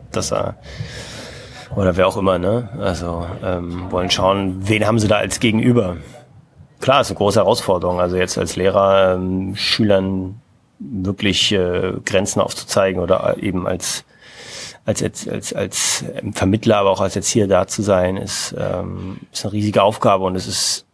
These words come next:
ich glaub, das Beste für die, für die Schüler, äh,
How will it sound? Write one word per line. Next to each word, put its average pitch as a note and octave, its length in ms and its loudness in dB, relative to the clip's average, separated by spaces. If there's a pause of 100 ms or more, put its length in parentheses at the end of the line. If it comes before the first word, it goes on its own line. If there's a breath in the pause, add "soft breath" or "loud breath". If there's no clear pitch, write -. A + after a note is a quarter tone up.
(140)
ich - 40 -14
glaub, F#2+ 180 0
das - 180 -2
Beste A2+ 300 0
für A2+ 160 -4
die, G#2+ 240 -2
für - 80 -12
die G2+ 100 -4
Schüler, A2+ 720 4
äh, A#2 260 -6